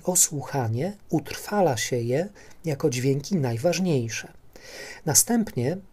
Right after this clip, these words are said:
zachodzi tak zwana kategorialna percepcja wysokości dźwięku, która sprawia, że człowiek nie zauważa drobnych różnic, jakie pojawiają się między dźwiękiem o idealnej wysokości,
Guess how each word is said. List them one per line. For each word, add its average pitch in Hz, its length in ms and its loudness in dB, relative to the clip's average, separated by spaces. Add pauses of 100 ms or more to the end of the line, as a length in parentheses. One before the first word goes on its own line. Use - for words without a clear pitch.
zachodzi 156 440 2
tak 131 200 -2
zwana 139 400 2 (280)
kategorialna 147 880 2
percepcja 143 720 0
wysokości - 640 0
dźwięku, 135 380 2
która 139 300 -2
sprawia, 165 420 0
że 135 140 -2
człowiek 147 520 4 (380)
nie 147 280 2
zauważa 139 680 2
drobnych 139 560 2
różnic, 151 680 0 (440)
jakie 143 260 0
pojawiają 135 540 2
się 147 160 -2
między 135 320 0
dźwiękiem 135 540 -2 (100)
o 139 240 2 (240)
idealnej 151 580 0
wysokości, 151 720 0